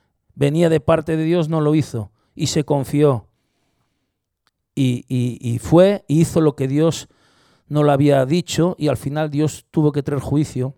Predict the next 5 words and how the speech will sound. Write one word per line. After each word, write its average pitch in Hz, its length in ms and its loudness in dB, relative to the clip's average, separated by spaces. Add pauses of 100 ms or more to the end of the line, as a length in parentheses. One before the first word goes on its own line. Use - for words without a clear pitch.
(140)
y 139 100 -8
este 139 220 -4
profeta 127 580 -4 (760)
se - 180 -2
murió. 123 420 6